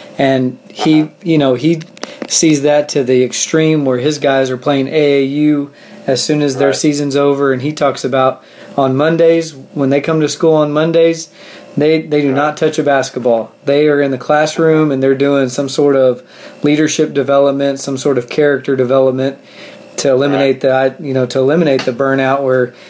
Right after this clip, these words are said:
Speaker 1: guys are just at it the whole time. And then he wants to keep it special, and obviously basketball is special there at Naz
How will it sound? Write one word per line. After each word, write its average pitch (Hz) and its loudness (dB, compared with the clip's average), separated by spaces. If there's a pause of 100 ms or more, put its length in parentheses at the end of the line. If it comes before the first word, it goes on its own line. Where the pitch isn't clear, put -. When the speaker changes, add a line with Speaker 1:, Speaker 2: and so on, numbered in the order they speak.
(180)
Speaker 1:
guys 135 0
are 135 2
just 127 -4
at 139 2
it 131 0
the 123 -4
whole 139 -2
time. 147 -2
And 131 -2
then 127 -2 (280)
he 156 0
wants 156 0
to 143 -6
keep 147 -2
it 139 -2
special, 151 0
and 127 -6 (120)
obviously 143 0
basketball 139 0
is 131 0
special 143 -2
there 139 4
at 135 -2
Naz 135 -2